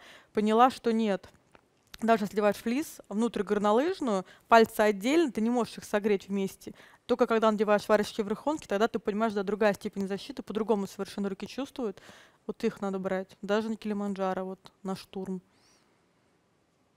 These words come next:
Хотя таких температур, которые нам кажутся, что там, минус пять, минус пятнадцать даже, я там, м, дойду в пиджачке, нормально, быстренько добегу. Нет, здесь н-, этот вариант не пройдёт.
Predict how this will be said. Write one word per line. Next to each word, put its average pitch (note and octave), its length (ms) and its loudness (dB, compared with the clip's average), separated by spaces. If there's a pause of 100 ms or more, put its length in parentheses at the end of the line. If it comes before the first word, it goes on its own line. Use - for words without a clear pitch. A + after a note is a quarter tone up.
(220)
Хотя A#3+ 320 2
таких - 300 0
температур, A3+ 520 2
которые A3 320 -4
нам G#3+ 140 0
кажутся, G3+ 240 -2
что - 80 -12
там, G#3 200 -2 (100)
минус A3+ 260 2
пять, C4 280 4
минус G#3+ 220 -2
пятнадцать A3 480 2
даже, G3 300 2
я G3 80 2
там, F#3+ 260 -4 (960)
м, G3+ 460 -10 (120)
дойду G#3 480 4 (120)
в - 80 -20
пиджачке, A3 560 2
нормально, A3+ 460 4
быстренько G3 440 -4
добегу. F#3+ 320 -6
Нет, G#3 320 -2
здесь G3+ 300 -6
н-, G#3 200 -2
этот G#3 220 -4
вариант G3+ 320 0
не G3+ 100 -4
пройдёт. G3 540 -6